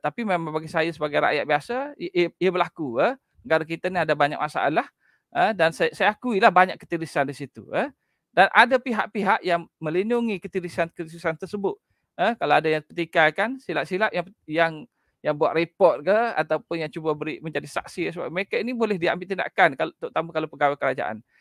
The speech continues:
Sesiapa sahaja, sama ada daripada umno, B N atau P H,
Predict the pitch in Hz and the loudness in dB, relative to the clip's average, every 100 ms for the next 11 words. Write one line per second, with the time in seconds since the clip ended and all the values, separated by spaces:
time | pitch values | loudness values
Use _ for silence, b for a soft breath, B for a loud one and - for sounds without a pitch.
0 | b b - 190 247 254 277 226 202 202 | b b -2 4 6 4 2 4 2 2
1 | 302 349 - 160 175 175 165 170 160 160 | 0 -2 -4 -2 -2 0 0 0 -2 0
2 | 156 165 240 262 180 - 247 - 175 180 | -2 -2 -8 -6 -4 -2 -2 -4 -4 -4
3 | 175 202 202 160 | -4 -2 0 0